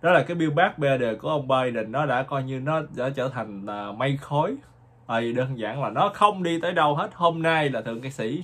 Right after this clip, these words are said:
Joe Manchin, tức là một thượng nghị sĩ cực kỳ quan trọng của bên phía đảng Dân chủ thuộc bang West Virginia.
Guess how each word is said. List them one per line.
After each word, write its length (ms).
Joe 200
Manchin, 440
tức 180
là 60
một 240
thượng 160
nghị 80
sĩ 160
cực 280
kỳ 200
quan 260
trọng 220
của 80
bên 180
phía 80
đảng 160
Dân 80
chủ 320
thuộc 160
bang 260
West 220
Virginia. 440